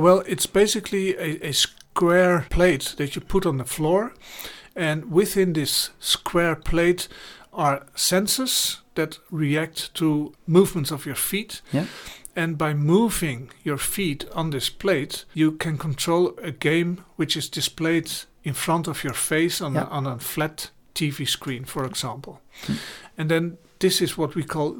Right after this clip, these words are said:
Speaker 1: the virtual environment. And
Speaker 2: Hmm.
Speaker 1: you have to interact with your bodily movements and with using your feet to control the game on this
Speaker 2: Yeah.
Speaker 1: two D flat screen. You could extend the system in the sense there's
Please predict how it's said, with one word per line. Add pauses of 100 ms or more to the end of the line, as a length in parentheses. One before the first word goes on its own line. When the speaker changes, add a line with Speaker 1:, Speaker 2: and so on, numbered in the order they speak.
Speaker 1:
the
virtual
environment.
And
Speaker 2:
Hmm.
Speaker 1:
you
have
to
interact
with
your
bodily
movements
and
with
using
your
feet (540)
to
control
the
game
on
this (180)
Speaker 2:
Yeah.
Speaker 1:
two
D (100)
flat
screen. (260)
You
could
extend
the
system
in
the
sense
there's